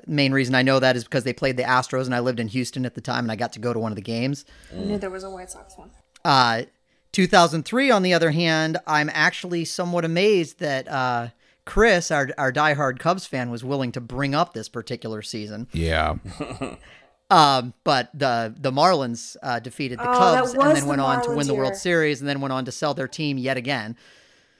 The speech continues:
Speaker 2: I was literally in Miami that year, too, when that happened.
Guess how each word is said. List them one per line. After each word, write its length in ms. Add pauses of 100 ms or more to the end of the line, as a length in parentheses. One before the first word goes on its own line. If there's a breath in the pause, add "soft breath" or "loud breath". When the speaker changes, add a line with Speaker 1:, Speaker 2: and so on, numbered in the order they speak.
(360 soft breath)
Speaker 2:
I 140
was 160
literally 360
in 100
Miami 380
that 220
year, 100
too, 340 (680 soft breath)
when 180
that 160
happened. 420